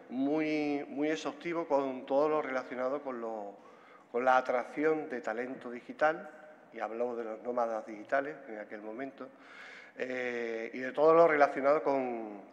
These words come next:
con la posibilidad de que se pudiera atraer ese talento a Extremadura y conseguir efici-, eh, no solo que estuvieran aquí presentes, sino que hubiera una, un contexto económico que, le, que impulsara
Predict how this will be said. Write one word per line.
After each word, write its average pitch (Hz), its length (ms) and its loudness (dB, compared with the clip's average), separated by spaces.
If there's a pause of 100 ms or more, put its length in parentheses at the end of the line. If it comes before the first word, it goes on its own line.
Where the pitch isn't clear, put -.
(100)
con 113 640 -4
la 117 120 0
posibilidad 131 560 4
de 156 120 0
que 139 120 -4
se 143 540 -4 (320)
pudiera 135 420 6
atraer 147 380 6
ese 147 160 -6
talento 147 380 2
a 151 40 4
Extremadura 156 640 2 (420)
y 120 80 -10
conseguir 123 460 -6
efici-, 135 400 -6
eh, 117 580 -4
no 131 180 -2
solo 147 260 2
que 110 80 -4
estuvieran 117 300 -2
aquí 123 160 -4
presentes, 143 440 -6
sino 131 260 -8
que - 60 -14
hubiera 117 360 -2 (520)
una, 117 800 0 (1040)
un 120 140 -4
contexto 127 380 -2
económico 131 640 -2 (380)
que, 147 380 0 (100)
le, 113 960 -2
que 120 100 -4
impulsara 127 840 0